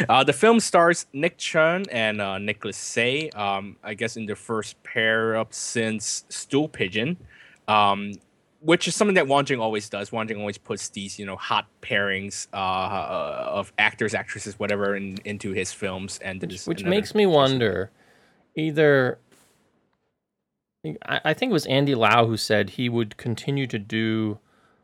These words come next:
Speaker 2: Wong Jing movies because Wong Jing gave him his break, big break in, into movies or something like this.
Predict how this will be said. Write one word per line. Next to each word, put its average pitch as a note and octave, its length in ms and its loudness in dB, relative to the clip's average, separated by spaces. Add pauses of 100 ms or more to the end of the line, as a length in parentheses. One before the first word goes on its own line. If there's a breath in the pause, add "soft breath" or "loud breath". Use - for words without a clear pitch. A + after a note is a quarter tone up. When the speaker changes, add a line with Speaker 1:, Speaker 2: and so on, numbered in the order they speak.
(120)
Speaker 2:
Wong A2+ 380 0
Jing A2+ 240 0
movies A#2 400 -2
because G2+ 600 -6
Wong G#2+ 280 -4
Jing G#2 420 -6 (380)
gave A2+ 240 -6
him G#2 160 -6
his F2+ 160 -8
break, G2 380 -8
big G#2 220 -6
break F#2 320 -6
in, F#2+ 220 -10
into G2+ 340 -14
movies G2 360 -6
or - 80 -14
something - 340 -12
like - 200 -14
this. - 340 -14